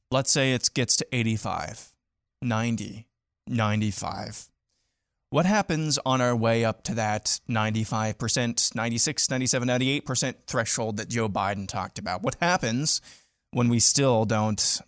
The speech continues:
shut down the virus? The same people who are not content with the laissez-faire attitude on vaccines there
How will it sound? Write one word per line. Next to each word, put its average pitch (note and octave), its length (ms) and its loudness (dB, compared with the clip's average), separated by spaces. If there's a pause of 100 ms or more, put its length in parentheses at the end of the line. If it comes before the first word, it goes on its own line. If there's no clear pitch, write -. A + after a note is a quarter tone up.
shut - 300 -2
down A2+ 260 -2
the G#2+ 60 -2
virus? G2+ 680 -2 (1800)
The C#3+ 80 0
same D#3+ 280 4
people C#3+ 400 0
who A#2+ 160 2
are A#2+ 60 4
not C3+ 220 2
content A2+ 460 -2
with A2 80 -8
the A#2+ 100 -2
laissez-faire A2+ 600 0
attitude A2+ 420 -2
on A2+ 140 0
vaccines A2+ 580 0
there A#2 320 0